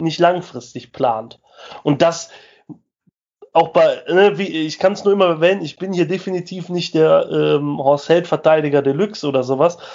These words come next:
aber selbst das passiert ja, ne? Also wir haben sehr viele Jugendspieler versucht einzubinden oder versuchen sie, äh, heranzuführen und sowas. Ähm,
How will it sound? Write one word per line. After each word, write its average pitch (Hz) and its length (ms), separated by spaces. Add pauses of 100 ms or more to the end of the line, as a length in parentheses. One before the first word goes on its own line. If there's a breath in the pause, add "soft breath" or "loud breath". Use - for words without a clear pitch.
(240 loud breath)
aber 143 180
selbst 156 300
das 165 180
passiert 196 460
ja, 131 260
ne? 151 240
Also 143 260
wir 143 120
haben 151 560
sehr 156 240
viele 165 220
Jugendspieler 175 760
versucht 156 340
einzubinden 151 720
oder 139 160
versuchen 147 400
sie, 143 280 (340 loud breath)
äh, 143 240
heranzuführen 143 960
und 135 160
sowas. 135 420 (420 loud breath)
Ähm, 139 360